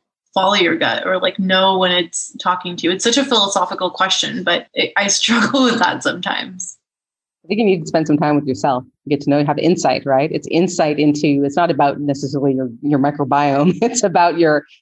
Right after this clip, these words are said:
Speaker 2: it's, it's really about having insight into your own character. And that, and that comes with age. Uh, so I just turned forty-eight yesterday. Uh, so, so I'm, I'm, you know, officially almost middle-aged, but, um, you know, in my twenties, I, I certainly didn't make all the right decisions. <laughs> I can tell you that.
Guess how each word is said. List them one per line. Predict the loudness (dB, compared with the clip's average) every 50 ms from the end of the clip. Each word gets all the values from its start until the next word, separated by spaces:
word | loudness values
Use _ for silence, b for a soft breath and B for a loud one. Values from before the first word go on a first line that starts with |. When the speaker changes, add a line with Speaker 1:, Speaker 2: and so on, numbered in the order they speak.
| b _
Speaker 2:
it's, | -4 -2 0 0
it's | -2 0 2
really | 2 2 4 2
about | 2 2 2
having | 0 0 0 0
insight | 0 0 0 0 0 2
into | 2 0 0
your | -2 -2 -2
own | -2 -2
character. | -2 -2 -2 -2 -2 -6 -10 -10 -10 -14 _ _ _ _ _ -4
And | 0 2 4 4
that, | 2 2 2
and | 2 2
that | 2 0 0 0
comes | 0 2 2 2 2 0 -2
with | -4 -4 -6 -6 -10 _ _ -4
age. | -2 -2 -2 -2 -6 -10 -18 -20 _ _ _ -8
Uh, | -4 -2 0 0 0 -2 -4 -6 -6
so | -4 -2 0
I | 0 0
just | 0 -4 -6 -4
turned | -2 -2 0
forty-eight | 0 0 2 4 2 2 2
yesterday. | 0 -4 -4 -6 -6 -6 -6 -6 -8 -12 _ _ _ _ _ -4
Uh, | -2 0 0 0 0
so, | -2 -2 0 2 2 2 2 0 -4
so | -4 0 2 2 4
I'm, | 4 2 2 2 2 0 0
I'm, | 0 2 2 4 4 4 4
you | 4 4
know, | 2
officially | 2 2 0 0 2 2 2 2
almost | 2 2 2 2 0 0 -2 -4 -10 -8 _
middle-aged, | 0 2 2 4 4 2 2 0 -2 -4 -10 _ _ _ _ _ _ _ _ 0
but, | 2 2 2 2 0
um, | 0 2 2 2 2 2 2 2 0 0 -2 -2
you | 0 2
know, | 2 4
in | 4
my | 2 2
twenties, | 2 2 2 2 2 4 2
I, | 2 2 2
I | 0 -2 -4 -8 -8
certainly | -4 0 2 2 2
didn't | 2 2 2 2
make | 2 2 2
all | 2 2 2
the | 2 2
right | 2 0 0 -2
decisions. | -2 0 0 0 0 2 2 2 0 0 -2 -4
<laughs> | -2
I | -2 0
can | 2 2 2
tell | 2 2 0 0 2
you | 4 4 4
that. | 4 4 4 2 2 0